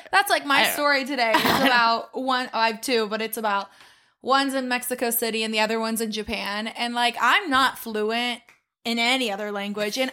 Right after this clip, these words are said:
Speaker 1: I, now that I think about it, I'm not even fluent in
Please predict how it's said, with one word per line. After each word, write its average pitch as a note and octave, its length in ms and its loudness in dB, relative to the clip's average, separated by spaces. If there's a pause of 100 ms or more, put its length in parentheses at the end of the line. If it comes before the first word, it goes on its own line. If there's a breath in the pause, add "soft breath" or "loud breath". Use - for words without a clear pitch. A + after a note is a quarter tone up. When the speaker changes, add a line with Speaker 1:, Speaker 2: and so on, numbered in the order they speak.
Speaker 1:
I, F#4 540 4 (340)
now B3+ 260 0
that E4 100 -2
I D#4+ 60 -2
think C4+ 160 -6
about D4+ 200 2
it, - 20 0
I'm C4 100 0
not C#5+ 240 -4 (160)
even G4 140 -6
fluent C4 440 -6
in G#3 140 -10